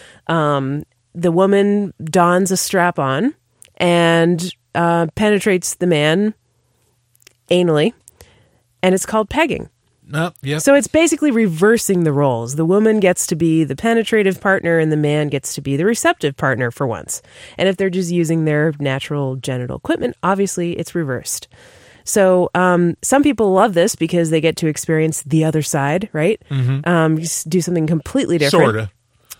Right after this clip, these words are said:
Speaker 1: Some people say, um, you know, now as a woman personally, I have never done this, but I think it's interesting because I would, there have been, s-, you know, there's some men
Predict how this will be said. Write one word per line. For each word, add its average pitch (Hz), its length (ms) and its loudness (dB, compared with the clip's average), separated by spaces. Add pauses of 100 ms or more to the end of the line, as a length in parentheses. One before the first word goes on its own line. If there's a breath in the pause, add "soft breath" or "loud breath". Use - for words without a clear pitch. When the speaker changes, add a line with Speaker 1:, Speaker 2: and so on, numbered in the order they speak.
Speaker 1:
Some 254 180 2
people 220 240 0
say, 196 400 2 (400 loud breath)
um, 190 300 2 (300 loud breath)
you 254 100 2
know, 277 200 4 (160)
now 240 280 2
as 269 240 2
a 269 60 2
woman 190 340 2
personally, 147 640 -4 (540 loud breath)
I 214 140 4
have 240 120 2
never 208 220 0
done 156 240 2
this, 180 280 -2 (280)
but 185 420 4 (320)
I 214 180 6
think 247 240 -2
it's - 220 -4
interesting 190 540 -2
because 165 640 0 (580 soft breath)
I 269 200 2
would, 294 260 2 (520)
there 254 360 2
have 285 100 2
been, 262 100 2
s-, - 220 -2
you 240 140 0
know, 240 100 4
there's 233 200 4
some 294 260 2
men 170 320 2